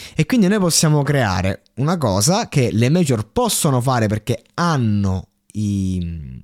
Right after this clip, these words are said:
il diritto, hanno la proprietà intellettuale. Quindi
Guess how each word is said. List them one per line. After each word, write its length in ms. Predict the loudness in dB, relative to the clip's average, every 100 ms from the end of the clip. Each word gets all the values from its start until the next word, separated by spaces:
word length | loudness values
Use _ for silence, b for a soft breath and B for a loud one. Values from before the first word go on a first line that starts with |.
| _
il 280 | -6 -6 -4
diritto, 840 | -2 0 0 -2 -6 _ -10 -10 _ _ _ _ _ _ _
hanno 320 | 0 2 2
la 140 | 0
proprietà 520 | 0 -2 0 0 0 0
intellettuale. 1080 | 0 0 0 -2 -2 -2 -2 -2 -6 -6 -12 B B
Quindi 400 | 0 2 4 0